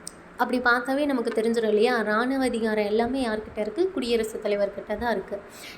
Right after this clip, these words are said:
எந்த அதிகாரத்தின் பேர்ல அவர் எடுப்பாரு அப்படின்னா, ஆர்டிக்கிள் ஐம்பத்தி மூணின் கீழ் ரெண்டின் பிரிவுப்படி அவருக்கு அந்த உரிமை இருக்கு. சரியா? ஐம்பத்தி மூணு என்னன்னா,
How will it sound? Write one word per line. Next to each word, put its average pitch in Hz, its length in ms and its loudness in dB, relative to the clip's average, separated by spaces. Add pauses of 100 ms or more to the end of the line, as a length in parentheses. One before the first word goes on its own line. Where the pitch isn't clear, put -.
எந்த 262 360 6
அதிகாரத்தின் 269 580 2
பேர்ல 247 220 0
அவர் 226 220 4
எடுப்பாரு 220 580 2
அப்படின்னா, 202 300 0 (100)
ஆர்டிக்கிள் 233 440 0
ஐம்பத்தி 233 440 0
மூணின் 226 320 2
கீழ் 233 240 0
ரெண்டின் 220 420 0 (1040)
பிரிவுப்படி 220 680 2 (800)
அவருக்கு 240 680 6
அந்த 233 300 4
உரிமை 233 540 4
இருக்கு. 214 540 4
சரியா? 208 600 0
ஐம்பத்தி 254 440 2
மூணு 277 280 4
என்னன்னா, 226 720 2